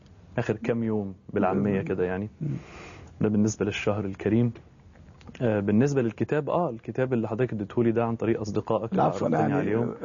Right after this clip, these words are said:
Speaker 2: وصلت هدية بس.
Speaker 1: آه، لا، هي
Speaker 2: آه.
Speaker 1: هدية فعلًا، وأنا فتحتها ولقيته هي هدية بالفعل. هو
Speaker 2: مم.
Speaker 1: كتاب اسمه ألف وواحد ابتكار أو ألف، ألف وواحد اختراع، thousand and one inventions. آه، Muslim heritage in our world. آه،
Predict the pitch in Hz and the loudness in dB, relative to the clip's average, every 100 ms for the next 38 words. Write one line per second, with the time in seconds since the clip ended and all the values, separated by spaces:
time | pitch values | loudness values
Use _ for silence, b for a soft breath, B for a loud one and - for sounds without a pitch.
0 | - 143 127 - 156 156 123 143 151 170 | 0 0 0 0 -2 0 0 2 2 2
1 | 170 131 147 151 139 123 131 165 160 160 | 2 4 2 2 2 2 4 4 4 0
2 | 151 123 131 151 - - 135 135 113 131 | -2 -2 -2 -2 -6 -2 0 4 2 2
3 | 117 110 107 123 120 101 - 113 120 123 | 0 0 2 2 2 -2 0 0 2 2
4 | 123 - 123 123 - 104 95 98 B B | 0 2 0 2 0 0 0 -4 B B
5 | B B - 123 117 104 104 117 - 98 | B B 0 0 0 2 2 2 -2 -10
6 | 101 - - - 110 107 104 - - 104 | -8 -10 -6 0 4 4 2 0 -2 -2
7 | - 107 - 110 - 104 107 98 - - | -4 -6 -2 -2 2 0 0 -2 -4 0
8 | 98 104 98 95 _ - 113 110 107 101 | 2 4 0 -2 _ -2 0 0 -2 -2
9 | 107 107 101 101 107 107 - 87 - - | -2 -2 -2 0 0 0 -2 -10 -10 -14
10 | - B B B B B - 104 101 123 | -20 B B B B B -6 0 2 2
11 | 120 113 101 123 120 117 107 - 113 - | 2 0 2 2 2 0 -4 0 0 2
12 | 101 101 104 92 90 - - - - | 0 2 2 2 -2 -14 -20 -18 -12